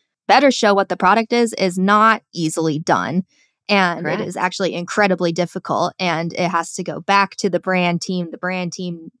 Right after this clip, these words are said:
Speaker 1: doesn't necessarily wanna do it. What is your advice? And this is a major conflict point for me on many of my accounts. So what is your advice when it comes to this?
Speaker 2: You're living and breathing my world, Emma. So
Speaker 1: <laughs>
Speaker 2: it's always a challenge.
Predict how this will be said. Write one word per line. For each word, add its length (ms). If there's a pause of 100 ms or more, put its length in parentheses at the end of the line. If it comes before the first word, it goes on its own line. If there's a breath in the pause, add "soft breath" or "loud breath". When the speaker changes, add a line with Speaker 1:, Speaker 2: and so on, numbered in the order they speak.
(480)
Speaker 1:
doesn't 260
necessarily 500
wanna 360
do 280
it. 220 (200)
What 160
is 140
your 100
advice? 540
And 240
this 200
is 140
a 120
major 640 (120)
conflict 560
point 280
for 160
me 180
on 160
many 220
of 120
my 200
accounts. 440
So 280 (320 soft breath)
what 100
is 140
your 100
advice 380
when 80
it 100
comes 220
to 100
this? 420 (500)
Speaker 2:
You're 280
living 400
and 140
breathing 340
my 140
world, 400 (100)
Emma. 380 (240)
So 320
Speaker 1:
<laughs> 40
Speaker 2:
it's 220
always 360
a 60
challenge. 560